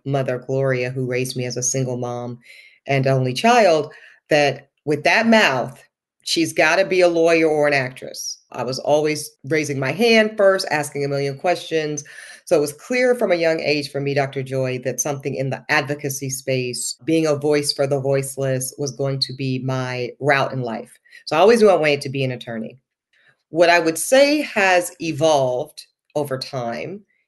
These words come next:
is my why. I believe that I started into the career path of being a lawyer and an attorney because I wanted to be credible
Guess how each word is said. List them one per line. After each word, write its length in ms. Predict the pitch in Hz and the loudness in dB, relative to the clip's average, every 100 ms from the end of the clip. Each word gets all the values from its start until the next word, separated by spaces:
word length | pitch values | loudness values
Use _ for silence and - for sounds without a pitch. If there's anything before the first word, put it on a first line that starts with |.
| _ _ | _ _
is 240 | 170 165 139 | 0 0 0
my 180 | 147 143 | 0 2
why. 640 | 131 131 123 131 202 226 - _ _ _ | 0 -2 -2 -2 -2 -8 -16 _ _ _
I 80 | 151 | -2
believe 340 | 151 151 185 | 0 0 0
that 100 | 185 | 0
I 80 | 165 | 0
started 840 | - - - 151 156 151 143 143 - | -2 -6 -2 0 2 2 0 -4 -6
into 400 | 151 143 - 143 | -6 -6 -8 -6
the 100 | 139 | -6
career 380 | 139 139 139 135 | -6 -2 -2 -2
path 260 | 147 139 | -4 -4
of 160 | 135 131 | -4 -4
being 180 | 143 139 | -4 -2
a 100 | 135 | -2
lawyer 360 | 135 135 135 | -2 0 0
and 100 | 135 | -2
an 60 | 131 | -2
attorney 560 | 131 131 147 135 131 135 | -2 -4 -4 -2 -2 -4
because 480 | 131 - 135 131 | -6 -6 -4 -4
I 160 | 131 127 | -4 -6
wanted 480 | 123 131 131 131 131 | -4 -2 -2 -4 -6
to 140 | - | -10
be 540 | 135 135 131 131 127 127 - - _ | -8 -4 -2 -4 -6 -12 -20 -20 _
credible 680 | 190 180 196 214 262 - | 4 4 6 4 2 -4